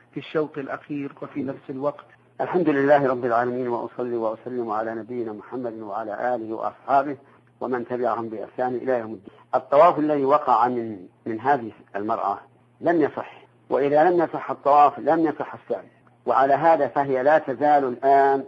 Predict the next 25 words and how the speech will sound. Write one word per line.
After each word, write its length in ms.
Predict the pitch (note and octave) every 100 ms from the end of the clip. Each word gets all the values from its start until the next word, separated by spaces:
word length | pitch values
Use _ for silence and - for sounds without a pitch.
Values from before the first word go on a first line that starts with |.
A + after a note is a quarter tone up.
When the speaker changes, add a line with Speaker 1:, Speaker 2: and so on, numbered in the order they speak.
| - _ _ -
Speaker 2:
في 100 | C#3
عمرتها. 500 | A#2 A#2 G#2 - - _ -
يجب 280 | B2 B2+ C3
عليها 520 | B2+ C3+ C3 D3 F3 - _ _ _ -
الآن 360 | C#3+ D3+ C#3 - _ _ _ -
أن 200 | C#3 B2+
تتجنب 800 | C3+ B2+ B2 D#3+ E3 C#3+ C3+ B2
جميع 320 | C3+ D#3+ D3+
محظورات 600 | C#3+ B2 - C#3 C#3 B2+
الإحرام، 400 | A#2+ G#2 A#2+ B2 - - _ _ -
ومنه 560 | B2+ D#3 D3+ C#3 C#3 - _ _ _ -
معاشرة 480 | B2 C3 C#3+ C3 A#2
الزوج 340 | B2+ A2 C3 B2+
إن 80 | A2
كان 200 | A2 B2
لها 220 | A#2 A2
زوج، 320 | G2+ - _ _ _ -
ثم 300 | D3+ D3+ C#3+
تذهب 420 | C#3 D#3+ B2+ A#2+ -
إلى 280 | C#3+ C#3+ C3+
مكة 400 | B2 - C3+ E3 - _ _ -
وهي 200 | C3 C#3
على 240 | C3+ D3+ C#3
إحرامها 540 | - D#3 D#3 B2 - - _ _
وتطوف 540 | C3 C3+ C3+ C#3+ D3+